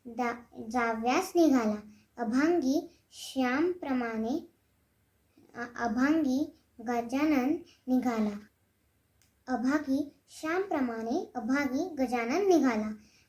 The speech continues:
आईचे हे शेवटचे दर्शन अशी त्याला कल्पना नाही. आईचे पायावर त्यांना, त्याने डोके ठेवले. आईच्या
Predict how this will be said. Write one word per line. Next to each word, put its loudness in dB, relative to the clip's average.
आईचे 0
हे -2
शेवटचे 2
दर्शन 0
अशी -4
त्याला 0
कल्पना -2
नाही. -4
आईचे -2
पायावर 0
त्यांना, -6
त्याने 0
डोके 0
ठेवले. 0
आईच्या -2